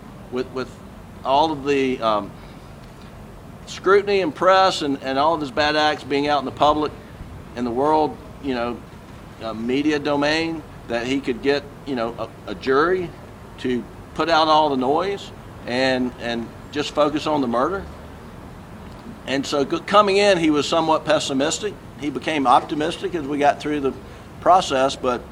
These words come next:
<clears throat> but I gotta tell you, and all you reporters, you know, you know the whole story, I'm sure. And if you're sitting on that jury, they heard everything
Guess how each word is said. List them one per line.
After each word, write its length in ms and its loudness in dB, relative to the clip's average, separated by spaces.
<clears throat> 180 -2
but 180 2
I 100 8
gotta 180 6
tell 240 4
you, 140 0
and 120 -2
all 200 6
you 160 2
reporters, 540 2
you 100 -2
know, 200 2
you 160 2
know 240 8
the 80 4
whole 180 6
story, 460 4
I'm 120 4
sure. 440 0
And 160 0
if 120 -2
you're 120 6
sitting 240 0
on 140 4
that 180 4
jury, 540 4
they 160 4
heard 380 6
everything 800 2